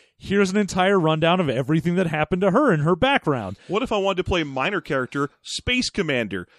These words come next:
Speaker 2: Some sort of cat taper character is in the background of two of the shots from the book, the, the, uh, the movie. "Oh, uh, here's three paragraphs about him." O-, okay, thanks.
Speaker 1: Great.
Speaker 2: Yeah.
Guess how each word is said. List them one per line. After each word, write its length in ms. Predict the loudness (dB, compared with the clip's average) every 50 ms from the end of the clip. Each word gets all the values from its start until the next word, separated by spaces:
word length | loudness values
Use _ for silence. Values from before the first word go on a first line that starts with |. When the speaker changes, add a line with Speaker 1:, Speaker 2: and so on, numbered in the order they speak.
| _ _
Speaker 2:
Some 240 | -10 -6 -6 -4 -4
sort 220 | -2 0 0 0
of 200 | 0 -2 -4 -8 -16
cat 400 | -18 -14 -6 -2 -2 0 -2 -2 _ -8
taper 400 | -6 -4 -4 -4 -2 -4 -4 -4
character 480 | -4 -2 -2 -2 -2 -4 -4 -4 -4
is 100 | -4 -4
in 80 | -4 -6
the 80 | -6
background 480 | -4 -2 0 -2 0 -2 -4 -4 -4 -6
of 80 | -8 -10
two 220 | -6 -4 -4 -2
of 40 | -2
the 80 | -4
shots 300 | -4 -4 -4 -4 -4 -6
from 80 | -8 -8
the 100 | -8 -6
book, 300 | -4 -2 -4 -4 -4 -8
the, 280 | -14 -14 -12 -10 -10 -6
the, 180 | -4 -2 -2 -2
uh, 80 | -2
the 80 | -4 -4
movie. 380 | -2 -2 0 0 -2 -4 -6 _ _ _ _ _ _ -2
"Oh, 160 | 0 0 0
uh, 180 | 2 2 2 0
here's 460 | 0 -4 -6 -4 -2 -2 -2 -4 -6 -12 _
three 240 | -10 -6 -2 -2 -2
paragraphs 520 | 0 0 0 0 0 -2 -2 -4 -4 -6
about 240 | -4 -4 -2 -2 -4
him." 100 | -6 -8 -12 _ _ _ _ _ _ _ _ _ _ _ -20
O-, 120 | -20 -18 -14 -12
okay, 300 | -10 -6 -4 -2 -2 -4
thanks. 320 | -4 -6 -8 -8 -6 -4
Speaker 1:
Great. 260 | 0 0 0 0 -2 -4 _ _ _ _ _ _ _ _ -6
Speaker 2:
Yeah. 200 | -4 -4 -4